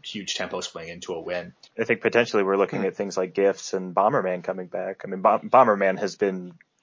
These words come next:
Speaker 2: around in some form for a long time still.
Speaker 1: I could absolutely see Bomberman getting a little better. I, I just, for Gifts, I wanna be cautiously pessimistic about it.
Speaker 2: <laughs>
Speaker 1: I was burnt too hard when it came back. I tried a few other
Speaker 2: Oh.
Speaker 1: times. It just doesn't seem,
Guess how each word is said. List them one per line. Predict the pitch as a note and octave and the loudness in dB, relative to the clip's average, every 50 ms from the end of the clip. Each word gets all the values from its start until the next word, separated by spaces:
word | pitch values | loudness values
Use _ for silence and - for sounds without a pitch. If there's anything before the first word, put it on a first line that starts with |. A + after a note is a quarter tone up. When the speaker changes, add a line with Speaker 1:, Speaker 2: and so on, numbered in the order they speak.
| _ _ _ - | _ _ _ 0
Speaker 2:
around | G#2 G2 F#2 F#2+ F#2+ F#2 F#2+ F#2 | 0 2 4 4 4 4 2 0
in | F#2 F#2 F2+ | 0 -4 -4
some | - - G2 F#2 F#2 | -4 -4 -4 -4 -6
form | - - G2+ F#2+ F#2 F#2 F2+ | -8 -6 -4 -4 -6 -8 -10
for | - - G2 | -10 -8 -6
a | F2+ | -4
long | F#2 F#2 F2+ F2+ | -4 -4 -6 -4
time | - G2+ G2+ F#2 F2+ F2 | -4 -4 -2 -4 -4 -8
still. | - - A2 G#2+ F#2+ F#2 F2+ F2 - - _ _ _ - | -8 -2 0 0 0 0 -2 -6 -10 -18 _ _ _ 2
Speaker 1:
I | B2 D#3 | 4 4
could | F3+ - D#3+ | 6 6 6
absolutely | C3+ C3 B2+ - A#2+ A#2 G#2+ G2 G2 | 6 6 4 4 0 0 0 -2 -6
see | - - F#2 E2 | -8 -8 -6 -4
Bomberman | F#2+ F#2 F2+ F2+ F2+ F#2 F2+ F2+ E2+ E2+ - _ _ - | -2 -2 -2 -2 -2 -4 -6 -6 -8 -10 -12 _ _ -8
getting | G2 F2+ F#2+ F#2 | -8 -6 -6 -6
a | F2 F2 | -8 -8
little | F#2 F2+ F2 - | -10 -10 -8 -6
better. | F2+ F2 E2+ F2 E2+ - | -6 -4 -2 -4 -4 -2
I, | G#2 G#2+ B2 A#2+ - - - | 0 0 0 0 0 -2 0
I | B2+ C#3 D3+ | 2 2 2
just, | D3 E3 - - - - - _ _ _ _ - | 2 2 0 -2 -6 -12 -16 _ _ _ _ -20
for | - - - C#3 B2+ A2+ | -12 -2 2 2 2 2
Gifts, | G2+ F2+ B2 A#2+ B2 A#2+ - - - - | 2 2 4 4 4 4 0 -4 -2 -2
I | G#2+ A2+ | 0 0
wanna | A2 G#2+ - | 0 0 -2
be | - G#2 G2+ G2 G2+ G2+ G2+ _ _ _ _ _ _ - | -4 -4 -4 -2 -4 -4 -6 _ _ _ _ _ _ -2
cautiously | - - C3+ B2+ - C#3+ B2+ - B2+ A2+ | 4 6 6 6 6 4 2 2 0 0
pessimistic | - - A#2+ A2 - G2+ F#2+ G#2 G2+ - A2+ F#2+ - - - - - - - | 0 2 0 0 0 0 -4 -4 -4 -4 -6 -10 -10 -10 -16 -18 -10 -2 0
about | - A2 A#2 G#2+ G2+ - - | 4 6 6 6 6 4 2
it. | F#2 - - - | 0 -2 -2 0
Speaker 2:
<laughs> | - | 2
Speaker 1:
I | B2 | 2
was | A#2+ A#2 | 2 2
burnt | - C#3+ C3+ C3+ C3+ C#3 - | 4 6 6 6 6 4 2
too | C#3+ C#3+ C3+ | 4 6 8
hard | C3+ B2+ B2 B2 | 8 10 8 6
when | A#2+ A2+ | 6 2
it | A2+ A2 | 0 0
came | - G#2+ A2 G#2+ | 0 -2 0 0
back. | G2 F#2+ F#2+ G2 G2+ - - | 0 2 2 2 0 -2 -2
I | - - | -6 -2
tried | - G#2+ G#2+ G#2+ | 0 2 2 4
a | G#2+ G#2+ | 2 2
few | G#2+ A2+ A2+ | 4 4 4
other | A2 G#2 G2+ | 4 4 2
Speaker 2:
Oh. | |
Speaker 1:
times. | G2 G2+ G2 G2 G2 - - - - - - - - | 0 -2 0 -2 -2 -6 -10 -18 -20 -20 -20 -14 -8
It | - G#2+ G#2 | -6 -2 0
just | B2 B2 - - | 0 0 4 4
doesn't | A#2+ A#2 B2 A2+ | 2 2 2 -4
seem, | - - A#2 A2 G#2+ G#2+ G2 | -8 -6 -6 -6 -6 -8 -10